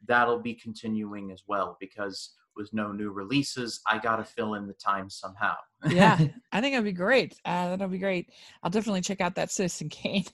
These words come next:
Speaker 2: <laughs> one. It'll be good. Uh, so yeah, you can find me at Rachel's Reviews, all of our social media, iTunes, YouTube, and on Rotten Tomatoes. Make sure to check that out and check out the Hallmarkies podcast, uh, for lots of fun content that we're doing during this time. So, uh, thanks so much, you guys,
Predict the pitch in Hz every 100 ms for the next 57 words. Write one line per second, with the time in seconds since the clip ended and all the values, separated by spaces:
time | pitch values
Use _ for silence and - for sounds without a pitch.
0 | 381 302 - 185 175 190 - 190 185 185
1 | 175 175 - - - - 208 226 233 294
2 | 254 233 220 254 233 262 254 247 254 185
3 | 220 220 190 202 277 285 254 - 214 220
4 | - 208 214 196 196 196 185 - 185 185
5 | 180 196 180 180 _ - - _ 202 285
6 | 294 214 185 185 190 180 180 - 185 -
7 | 196 175 170 - 170 - 165 170 - 165
8 | 214 254 - 185 214 220 190 185 185 185
9 | 208 226 - 254 - 214 160 - - -
10 | - _ 165 165 180 170 170 175 - 175
11 | - 165 156 - 143 151 156 143 - 147
12 | 151 160 156 151 143 147 156 - 147 135
13 | 170 - 139 - _ _ _ _ 185 190
14 | 285 285 - 302 294 294 277 277 277 269